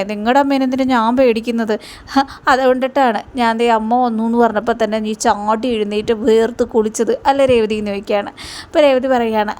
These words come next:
"ആ, അതൊക്കെ നിങ്ങൾക്ക് തോന്നുന്നതാന്ന്" പറയുകയാണ്. അങ്ങനെ സച്ചി പറയുകയാണ്, "ഛേ, ഇത്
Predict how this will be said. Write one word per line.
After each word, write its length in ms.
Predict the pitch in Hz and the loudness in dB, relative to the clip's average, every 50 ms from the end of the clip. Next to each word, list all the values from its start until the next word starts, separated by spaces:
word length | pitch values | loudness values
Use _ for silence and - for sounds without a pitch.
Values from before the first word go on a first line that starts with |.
| - | -2
"ആ, 40 | 254 226 196 - - | 0 0 0 -2 -2
അതൊക്കെ 320 | 233 233 220 - 247 233 208 190 | -4 -4 -2 -2 -2 -2 -2 -2
നിങ്ങൾക്ക് 380 | 226 226 226 226 220 214 240 220 - | -4 -6 -4 -6 -4 -4 -6 -2 0
തോന്നുന്നതാന്ന്" 640 | 233 220 220 226 254 247 240 214 202 202 202 196 196 | 0 0 0 0 0 0 0 0 0 -2 0 -2 -4
പറയുകയാണ്. 380 | 196 190 185 185 185 185 185 - - - - - - - - - - - | -4 -2 -4 -4 -4 -4 -6 -10 -16 -20 -20 -20 -20 -20 -20 -20 -4 -4
അങ്ങനെ 220 | 370 370 370 359 339 | 0 0 0 0 2
സച്ചി 280 | 349 330 302 - 294 277 | 0 0 -2 0 0 0
പറയുകയാണ്, 400 | 269 254 240 233 220 214 196 196 - 220 - | 2 2 2 0 0 -2 -2 -4 -6 -6 -4
"ഛേ, 120 | - 277 269 262 - - - | -2 -2 -4 -4 -6 -18 -20
ഇത് 120 | - - | -4 0